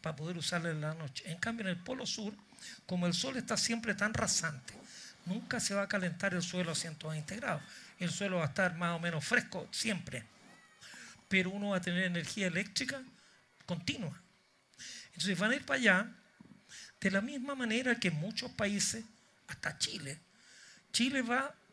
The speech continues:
eso también, con todo respeto, Chile tiene bases antárticas para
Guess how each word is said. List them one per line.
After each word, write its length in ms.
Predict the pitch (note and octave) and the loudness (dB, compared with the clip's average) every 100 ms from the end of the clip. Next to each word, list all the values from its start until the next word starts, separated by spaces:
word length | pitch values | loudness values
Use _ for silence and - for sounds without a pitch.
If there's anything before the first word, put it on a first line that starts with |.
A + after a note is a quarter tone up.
| - - - | -20 -14 -4
eso 280 | E3+ G#3 | -2 -2
también, 540 | F3 D#3 D3+ F#3 F#3 C#3 - _ - _ - - - | -2 -4 0 0 0 -6 -12 _ -20 _ -20 -20 -12
con 180 | - E3 | -4 -2
todo 180 | F#3+ G3 | 0 0
respeto, 540 | F#3+ F3+ G3+ G3+ G#3+ - _ _ _ - - - - - _ - | 0 2 0 0 -4 -6 _ _ _ -20 -20 -18 -20 -20 _ -6
Chile 300 | - A#3 A#3+ | -2 0 0
tiene 300 | A#3 A3 G#3 | 4 4 6
bases 380 | F3+ A#3 - G3 | 6 6 6 4
antárticas 720 | F#3 D#3 C4 - - - G#2 - - _ _ - - - - _ _ - | 2 2 0 0 -2 -6 -8 -10 -20 _ _ -20 -20 -20 -20 _ _ -4
para 480 | E3 E3+ F#3 F3+ | 2 4 4 2